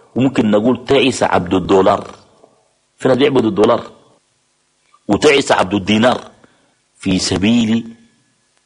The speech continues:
الدينار يمكن أن يرتكب حراما، في سبيل الحصول على المال يمكن أن يقطع رحما.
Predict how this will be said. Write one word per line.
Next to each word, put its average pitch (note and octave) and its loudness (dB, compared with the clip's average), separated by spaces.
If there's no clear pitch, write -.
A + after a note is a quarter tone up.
الدينار F#2 -2
يمكن A2+ -4
أن F2+ 0
يرتكب - -4
حراما، F2 -2
في G#2 -4
سبيل A#2+ 0
الحصول A2 0
على G2 2
المال G#2+ 2
يمكن B2+ -2
أن G2+ 0
يقطع - 0
رحما. G2+ -2